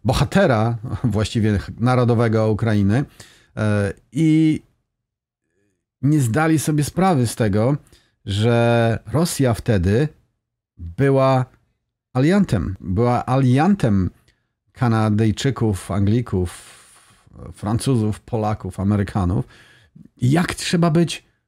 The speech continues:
e, niewyedukowanym albo tak ogłupionym, żeby tak się zachowywać. Słuchajcie, ci ludzie pokazali, że nie są warci,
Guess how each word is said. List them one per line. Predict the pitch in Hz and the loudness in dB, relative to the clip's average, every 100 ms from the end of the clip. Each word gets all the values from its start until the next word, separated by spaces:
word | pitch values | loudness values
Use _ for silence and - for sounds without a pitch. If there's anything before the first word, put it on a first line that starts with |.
| _ - | _ -4
e, | 120 113 98 123 | -2 -2 -2 0
niewyedukowanym | 170 160 170 160 160 - 156 160 147 131 | 2 2 2 2 0 0 0 2 2 2
albo | 101 131 127 | 0 0 0
tak | - 185 175 | -2 -4 -4
ogłupionym, | 107 135 143 - 120 120 151 - - _ | -2 -2 -2 0 2 2 0 -4 -20 _
żeby | 110 143 131 139 139 - - | -2 0 2 2 0 -2 -6
tak | 143 - | -8 -4
się | 135 | -4
zachowywać. | 135 156 170 107 85 | 0 0 2 0 -2
Słuchajcie, | - 143 120 110 | -4 -4 -2 -4
ci | - - | -4 0
ludzie | 165 170 147 151 | 4 4 2 0
pokazali, | - 156 139 127 113 147 - - - _ - | -2 0 2 2 2 0 -4 -20 -20 _ -6
że | 107 135 135 131 | -2 0 2 2
nie | 135 147 160 | 4 4 2
są | 165 160 | 2 0
warci, | 131 151 147 - 160 | 2 0 0 0 0